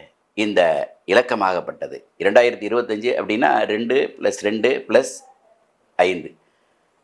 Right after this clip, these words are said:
இந்த ரெண்டு, ரெண்டு, நாலு, நாலு, அஞ்சு, ஒம்பது அப்படிங்கக்கூடிய செவ்வாய் எவ்வாறாக இவ்வருடம் மக்களுக்கு பயனுள்ளதாக அமையப்பெறும், நாட்டு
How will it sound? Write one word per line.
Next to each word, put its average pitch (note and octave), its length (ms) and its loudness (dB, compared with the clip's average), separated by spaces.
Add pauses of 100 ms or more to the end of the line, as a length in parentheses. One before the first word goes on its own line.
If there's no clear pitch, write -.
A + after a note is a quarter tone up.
(280)
இந்த B2 220 6
ரெண்டு, D3 300 4
ரெண்டு, C#3 280 2
நாலு, C3+ 500 6
நாலு, C3 440 6
அஞ்சு, B2 440 2
ஒம்பது A#2+ 380 4 (140)
அப்படிங்கக்கூடிய G2+ 1120 0
செவ்வாய் B2 680 4 (220)
எவ்வாறாக A#2 760 6 (140)
இவ்வருடம் G#2 640 0 (880)
மக்களுக்கு B2+ 600 2
பயனுள்ளதாக G#2+ 1000 2 (380)
அமையப்பெறும், A#2 600 2 (920)
நாட்டு A2+ 800 2